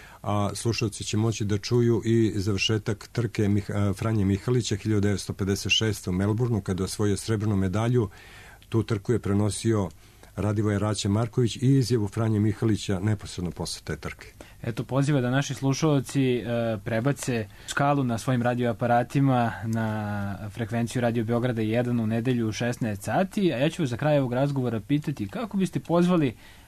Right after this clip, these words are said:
Speaker 2: mlade sportske novinare da se bave ovim pozivom? Koju biste im poruku uputili? Čega da se čuvaju, a s druge strane, šta je prednost ovog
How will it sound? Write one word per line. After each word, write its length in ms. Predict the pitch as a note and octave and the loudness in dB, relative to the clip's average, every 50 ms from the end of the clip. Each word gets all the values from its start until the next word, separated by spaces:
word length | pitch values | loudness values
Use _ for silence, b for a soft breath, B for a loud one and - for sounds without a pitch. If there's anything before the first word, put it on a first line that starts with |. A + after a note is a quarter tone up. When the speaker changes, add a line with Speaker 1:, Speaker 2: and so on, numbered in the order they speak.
| B B | B B
Speaker 2:
mlade 380 | - B2+ C#3 D3+ D#3 E3 D#3 C#3 | 2 4 4 4 4 4 2 -2
sportske 420 | - - C#3+ C#3+ C#3 - - C3 | -2 0 0 0 0 0 -2 -2
novinare 580 | B2 C3 C#3 C#3 C3+ B2+ A#2+ A#2+ A2 A2+ G#2+ G2+ B B B B B | 2 2 4 4 4 2 2 2 0 0 -2 -4 B B B B B
da 80 | - A2 | -8 -4
se 120 | - C3+ | -2 -2
bave 300 | A#2 C3 C3 B2+ A#2+ A2+ | 0 2 0 2 2 0
ovim 200 | A2+ A2+ A2+ A2 | 0 0 0 -2
pozivom? 540 | G#2 - G#2+ A2 G#2+ G#2+ A2 A2 G2+ G2 F#2+ | -2 -2 -2 -2 -2 -2 -2 -2 -2 -2 -2
Koju 200 | - - G3+ F#3+ | -2 -2 0 0
biste 220 | D#3+ B2+ - - | 0 0 -2 -2
im 60 | A#2 | -4
poruku 360 | G#2+ - A2+ A2 A2 G#2 - G2+ | -2 -2 -2 -2 -2 -4 -6 -8
uputili? 380 | F#2 - G#2 G2+ - G2 F#2+ | -8 -8 -8 -6 -6 -6 -4
Čega 240 | F#2+ - F3 E3+ F3 | -2 0 2 4 4
da 60 | D#3+ | 2
se 140 | C#3+ - C3+ | 2 0 -2
čuvaju, 640 | G#2+ - D3 D#3+ E3+ F3+ E3+ D#3 D3 C#3 B2+ A#2 - - | -2 0 2 2 4 6 6 6 6 4 2 0 -4 -8
a 280 | - G#2+ G#2 G#2 G2 G2 G2 - - - - - - | -8 -6 -4 -4 -4 -6 -8 -10 -16 -20 -20 -20 -18
s 100 | - - | -10 -6
druge 240 | A2+ A#2 A2+ A2+ G#2 | -4 -2 -2 -2 -4
strane, 340 | - - A#2 A2 A2+ A2 | -2 -2 0 0 0 0
šta 180 | F#2+ - - C3+ | -2 -4 -4 -4
je 60 | B2 | -4
prednost 400 | G2 - A2 A2 G2 F2+ - - | -2 -2 -2 -2 -2 -4 -6 -10
ovog 140 | D#2+ E2 D#2+ | -12 -14 -14